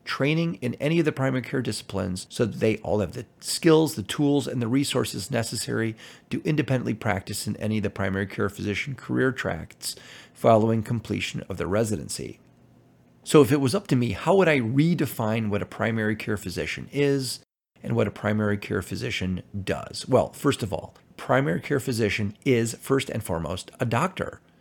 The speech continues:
a doctor who completed four years of medical school and who is able to distinguish him or herself from the advanced practice nurses and physician's assistants with whom the P C P is competing. As a primary care physician, has received two years of clinical training in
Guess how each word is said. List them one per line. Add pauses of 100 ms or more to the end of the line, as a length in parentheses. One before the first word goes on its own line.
(360)
a
doctor
who
completed
four
years
of
medical
school
and
who
is
able
to
distinguish
him
or
herself
from
the
advanced (100)
practice
nurses (100)
and
physician's
assistants
with
whom
the
P
C
P
is
competing. (720)
As
a
primary
care
physician,
has
received
two
years
of
clinical
training
in